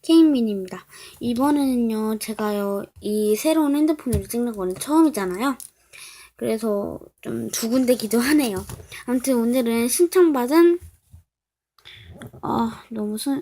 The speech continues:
손이 너무 더러워 보인다. 신청받은, 어, 점토, 어, 몰드 뜰 수 있는 점토를 한번 만들어 보려고 하는데요. 준비물은 아이클레이, 저는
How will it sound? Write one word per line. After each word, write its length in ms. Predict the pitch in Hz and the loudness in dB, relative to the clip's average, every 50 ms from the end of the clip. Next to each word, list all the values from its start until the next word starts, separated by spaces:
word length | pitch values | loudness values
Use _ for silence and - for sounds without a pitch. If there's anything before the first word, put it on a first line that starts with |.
| - | -8
손이 400 | - - - 302 302 294 277 262 - | -10 -6 -2 0 0 0 -2 -4 -4
너무 220 | - 196 202 196 196 - | -4 -4 -4 -4 -4 -6
더러워 480 | - - - 214 214 226 240 240 226 | -8 -4 0 0 2 2 2 2 2
보인다. 400 | 202 190 180 175 175 175 185 - _ - - - - - - - | 0 -2 -6 -8 -10 -10 -14 -16 _ -20 -20 -20 -20 -20 -16 -4
신청받은, 1160 | - 320 320 320 - 370 359 339 311 277 262 233 240 233 240 247 247 247 247 247 247 240 - - | 0 0 2 4 6 8 8 8 6 6 4 2 2 2 2 2 0 -2 -2 -4 -4 -6 -6 -8
어, 420 | - 196 196 190 190 190 190 190 185 - - - - _ _ - - - - - - - - _ _ _ | -6 -6 -4 -4 -2 -4 -4 -6 -10 -14 -20 -20 -20 _ _ -20 -20 -20 -20 -20 -20 -20 -20 _ _ _
점토, 800 | - 254 240 254 254 254 - 311 302 302 294 294 285 269 - - | -4 -2 -2 -2 -2 -2 0 0 2 2 2 2 0 0 -2 -4
어, 160 | - - 208 208 | -4 -2 -2 0
몰드 440 | 208 226 240 254 233 269 320 285 | 2 4 4 4 4 2 0 0
뜰 160 | - 285 277 254 | 0 0 0 0
수 120 | - 247 | 0 -2
있는 240 | 226 220 214 208 208 | 0 0 0 -2 -4
점토를 440 | - 214 214 214 214 - 269 254 240 | -4 -4 -6 -4 -4 -2 -2 -2 -2
한번 200 | 226 214 196 190 | -2 -4 -4 -6
만들어 320 | 190 190 214 220 240 220 | -6 -2 0 2 2 2
보려고 240 | 202 208 208 214 226 | 0 -2 -2 -2 0
하는데요. 500 | 240 262 277 277 240 233 254 285 262 247 - - - - - - - 190 - - - - - - - - _ _ _ | 0 0 0 0 0 0 -2 -2 -4 -6 -8 -10 -10 -10 -12 -10 -12 -12 -12 -14 -18 -20 -20 -20 -20 -20 _ _ _
준비물은 1080 | - - 233 226 226 247 247 233 220 214 226 262 277 285 285 285 285 285 285 277 277 262 - - - _ _ _ _ _ - - - - - - - | -10 -6 -4 -2 0 0 0 -2 -2 -2 -2 -2 -2 -2 0 0 0 0 0 -2 -4 -4 -8 -12 -20 _ _ _ _ _ -20 -18 -12 -8 -8 -4 0
아이클레이, 480 | 202 202 214 233 233 - 247 214 190 196 | 2 4 4 2 2 0 -2 -2 -2 -2
저는 600 | - 214 202 202 202 208 214 220 226 220 - - | -2 -2 -2 0 0 0 0 -2 -2 -4 -4 -6